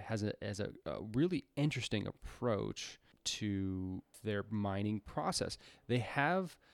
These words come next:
a method, I don't know how it works, but a method of capturing C O two from the air, capturing carbon from the air, and then permanently storing it in rock waste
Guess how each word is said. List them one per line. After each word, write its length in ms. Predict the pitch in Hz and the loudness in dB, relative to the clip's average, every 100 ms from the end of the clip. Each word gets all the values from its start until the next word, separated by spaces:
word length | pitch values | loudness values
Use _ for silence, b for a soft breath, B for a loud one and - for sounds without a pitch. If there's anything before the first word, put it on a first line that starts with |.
| _ 127 | _ 2
a 140 | 110 | 4
method, 480 | 101 113 123 - 92 | 6 6 6 2 2
I 100 | 101 | 8
don't 100 | 160 | 8
know 120 | 202 | 8
how 160 | 156 117 | 6 4
it 100 | 113 | 4
works, 320 | 107 - - | 2 2 2
but 160 | 120 | 4
a 80 | 113 | 6
method 560 | 107 113 143 - 175 170 | 8 8 8 6 2 4
of 500 | 120 113 107 - - - | 4 4 4 -2 -14 -10
capturing 540 | - 147 - - 147 | -2 0 2 4 6
C 300 | 113 - 127 | 6 6 6
O 60 | 113 | 6
two 200 | - 123 | 4 2
from 200 | - 113 | 4 2
the 140 | - 117 | 2 2
air, 300 | 92 87 95 _ - | 0 -2 -6 _ 2
capturing 320 | 147 147 135 - - | 4 6 2 0 -12
carbon 360 | - 139 170 | 2 4 4
from 220 | 175 156 156 | 4 4 4
the 160 | - | 4
air, 300 | - - - _ _ _ _ _ - | -2 -6 -10 _ _ _ _ _ 0
and 140 | 107 | 2
then 140 | 104 | 2
permanently 460 | - - 151 165 120 | 0 0 2 4 2
storing 440 | - - 123 113 | 0 0 2 2
it 80 | 104 | 2
in 80 | 104 | 2
rock 360 | 92 92 98 - | 2 2 0 -2
waste 300 | - - | -6 -6